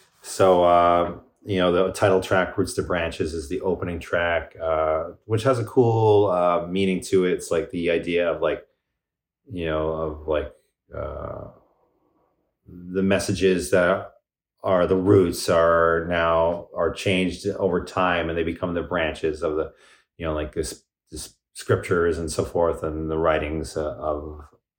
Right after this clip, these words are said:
of the previous generations, how they change by each person m-, creating a new meaning, you know, or adapting it to their, their own personal, yeah, um, feelings.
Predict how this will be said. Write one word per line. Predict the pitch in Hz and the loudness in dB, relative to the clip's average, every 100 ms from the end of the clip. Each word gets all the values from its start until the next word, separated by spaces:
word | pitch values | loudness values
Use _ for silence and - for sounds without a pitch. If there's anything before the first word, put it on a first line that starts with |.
| _ - | _ -10
of | 90 78 | -6 -4
the | |
previous | 76 - 101 90 | -2 2 2 2
generations, | 92 85 80 78 80 76 76 - - - 95 | -2 -2 -2 -2 -4 -6 -8 -14 -20 -14 -6
how | 98 | -2
they | 82 80 | -2 -2
change | - 113 95 87 80 78 78 - _ _ _ - _ _ _ | -2 0 0 0 -2 -6 -10 -18 _ _ _ -20 _ _ _
by | - 87 80 | -2 0 0
each | 92 87 - - - | 0 -2 -6 -10 -2
person | 92 - 85 82 85 - _ 101 | 0 0 -6 -6 -10 -16 _ -12
m-, | 104 104 101 - | -6 -6 -8 -16
creating | - 98 87 85 | -4 0 0 -2
a | |
new | 82 92 90 | 0 0 0
meaning, | 92 87 85 78 80 - _ | 0 -2 -2 -6 -10 -16 _
you | 87 | -8
know, | 80 | -4
or | 80 82 90 87 | -4 -2 -2 -2
adapting | 101 90 80 85 80 | 0 0 0 -4 -6
it | 78 - _ | -6 -8 _
to | - 78 78 78 _ 92 82 | -6 -4 -4 -10 _ -20 -8
their, | 82 78 76 82 | -4 -4 -4 -8
their | 85 82 | -6 -2
own | 80 76 - | -2 -4 -8
personal, | 76 - 76 73 76 80 _ _ _ 92 92 110 107 | -14 -12 -8 -8 -8 -12 _ _ _ -16 -12 -10 -10
yeah, | 92 90 104 | -10 -12 -8
um, | 80 78 76 76 | -6 -6 -8 -14
feelings. | - 82 78 76 73 | -10 -8 -8 -10 -14